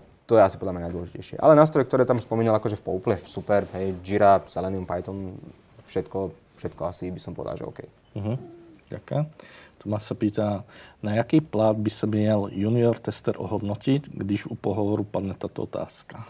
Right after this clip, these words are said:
Speaker 2: <laughs>
Speaker 1: Pla-, platy? Ú, to sme, to sme, eh, riadne zarúbali. A čo ja viem, jak sa to hýbe, však na profesii sú vždycky, akože z-, zobrať tie platy plus minus nejaký, nejaký, nejaký ten range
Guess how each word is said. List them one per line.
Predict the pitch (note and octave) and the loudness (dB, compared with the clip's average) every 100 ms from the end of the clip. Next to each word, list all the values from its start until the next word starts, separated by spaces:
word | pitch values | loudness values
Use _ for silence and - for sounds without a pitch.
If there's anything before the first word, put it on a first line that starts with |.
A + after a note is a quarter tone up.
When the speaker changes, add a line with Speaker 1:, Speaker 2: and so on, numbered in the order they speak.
| B2 | -6
Speaker 2:
<laughs> | D3+ B2+ - _ _ - - - - | -4 -4 -8 _ _ -20 -20 -20 -10
Speaker 1:
Pla-, | B1+ - | -6 2
platy? | F2 F2 D3 - - - | 2 6 4 4 -10 -8
Ú, | - D#3 C#3 A#2+ | 4 6 8 6
to | G2+ | 4
sme, | D3 - | 2 4
to | F#3+ A2 | 2 2
sme, | G#2 G2+ | 0 -2
eh, | F#2+ F#2+ G2 A#2+ A2 - A2 G#2+ A2 - A2+ | -4 -4 -2 -4 -6 -8 -10 -10 -8 -2 8
riadne | A#2+ D3 | 10 10
zarúbali. | C3 B2 A2+ A2+ G2+ - - D#3+ B2+ F3 | 10 8 8 4 4 -2 0 2 2 6
A | A#2+ B2 B2+ C3 C3 B2 - - - | 10 12 12 12 12 6 -12 -16 0
čo | |
ja | G#3+ B2 | 6 8
viem, | G#2+ A#2+ | 8 2
jak | |
sa | - | 0
to | C3+ | 0
hýbe, | D3 A#2 | 0 0
však | G#2 A#2 | 0 0
na | D#3 | 0
profesii | A#2+ - - G2+ | 0 -6 -8 -8
sú | G2+ | -6
vždycky, | G#2+ - G2 | -6 -6 -10
akože | - F#2+ F#2 | -10 -10 -10
z-, | F#2 F#2+ | -12 -10
zobrať | F#2+ G#2 G#2+ G#2 | -4 -2 -2 -2
tie | - | -6
platy | F#2 F#2 - | -4 -4 -6
plus | G#2+ F#2+ | -6 -6
minus | F#2+ G2+ G#2 G2+ | -4 -4 -6 -6
nejaký, | G2 - F#2+ F#2 - - - _ - | -8 -8 -8 -8 -14 -20 -20 _ -4
nejaký, | F#2+ F#2 F#2+ F#2+ | -4 -4 -4 -2
nejaký | F#2+ G2 - F#2+ F#2+ | -2 -2 -4 -6 -6
ten | F2 G2 F#2+ | -6 -4 0
range | G2+ G#2+ G#2+ - | 0 0 -2 -8